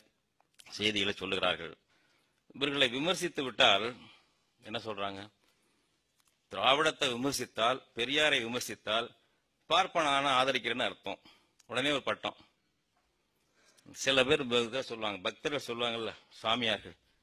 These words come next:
"நீ சாமியை விமர்சிச்சேன்னா பிசாசை ஆதரிக்கிறேன்னு அர்த்தம்." ஐயா, சாமியே இல்லைங்கிறவனுக்கு அப்புறம் எப்படி பிசாசு இருக்கும்?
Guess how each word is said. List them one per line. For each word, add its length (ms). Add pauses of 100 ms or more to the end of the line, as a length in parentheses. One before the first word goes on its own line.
(560)
"நீ 140 (200)
சாமியை 500
விமர்சிச்சேன்னா 1000 (180)
பிசாசை 480
ஆதரிக்கிறேன்னு 580
அர்த்தம்." 360 (2250)
ஐயா, 160
சாமியே 680
இல்லைங்கிறவனுக்கு 480
அப்புறம் 140
எப்படி 200
பிசாசு 340
இருக்கும்? 360